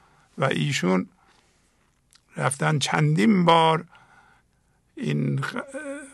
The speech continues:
قسمت رو گوش دادن و خوب فهمیدن. ببینید امروز دو نفر خودشون اومدن تاکید کردن روی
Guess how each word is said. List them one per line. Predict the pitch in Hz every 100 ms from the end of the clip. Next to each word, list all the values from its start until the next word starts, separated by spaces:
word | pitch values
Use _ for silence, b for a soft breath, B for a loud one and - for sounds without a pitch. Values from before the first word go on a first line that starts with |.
| -
قسمت | 170 135 160 143 147
رو | 151 143 143 - b b b b b _ _ _ -
گوش | 165 156
دادن | - 151 139 135
و | 131
خوب | - 143
فهمیدن. | - 151 135 143 139 160 170
ببینید | - 95 -
امروز | 190 202 220 175
دو | 185 220
نفر | 202 160 165 180
خودشون | 135 - 233 196 135 175 135 - b b b b
اومدن | 165 165 170 175 190 165
تاکید | 175 165 143 196 202
کردن | 175 175 175 185 175 - b b b b b b -
روی | 143 180 185 180 175